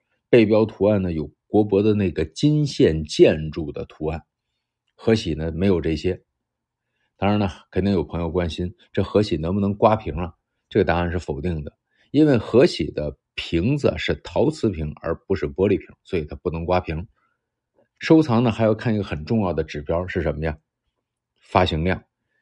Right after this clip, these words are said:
合喜的发行量呢是十吨啊，如果一吨茅台呢是两千一百二十四瓶，那么大概呢是两万多瓶的产量，一斤装的哈。两万多瓶呢，其实倒也不大，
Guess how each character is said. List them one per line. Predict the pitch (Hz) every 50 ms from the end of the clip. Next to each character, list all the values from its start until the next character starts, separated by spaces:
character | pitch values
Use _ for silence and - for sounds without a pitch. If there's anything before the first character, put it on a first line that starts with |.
| _ _ _ _ _ _ _ _
合 | - - - 143 180
喜 | 196 - - 76
的 | 73 80
发 | 80 104 104
行 | 117 113 113 104
量 | 123 127 110 95
呢 | 82 78
是 | 71 - 82 73
十 | 71 - - - - - 90 104
吨 | 107 - 139 143 147 - _ _ _ _ _ _
啊， | - 113 92
如 | 82 85 98 120 117
果 | 107 92
一 | 92 117 120
吨 | 101 - - 117 107
茅 | 107 98 87 85 95
台 | - - - 78 87
呢 | 95 95 85
是 | 82 - - 92 87 82 78 - - - _ _ _ _ _
两 | - 80 87 90 87 76 73 71
千 | 71 - - - 107 101 104 - -
一 | 123 117 113
百 | - - -
二 | 62 - - 98 95
十 | 92 95
四 | - - 87
瓶， | 73 65 76 71 76 104 - _ _ _ _ _ _ _
那 | - 110 104
么 | 90 80
大 | - - 90 87
概 | 87 95 90
呢 | 82 78 76
是 | - 82
两 | 78 76 78 76 73 85
万 | 98 104 92 92
多 | 90 113 107
瓶 | 104 - - 85 95
的 | 92
产 | - - - 73
量， | 76 95 - - _
一 | - 98 95
斤 | 85 104 101 101
装 | 98 110 107 104
的 | 95 80
哈。 | - - 80 78 _ _ _ _ _ _ _ _ _ _ - - - _
两 | - 95 101 101 113
万 | 135 160 147
多 | 127 131 117
瓶 | 101 95 92
呢， | 92 87
其 | - - 107
实 | 95 - 98 92
倒 | - 85 80
也 | 80
不 | 82 - - 82
大， | 80 - -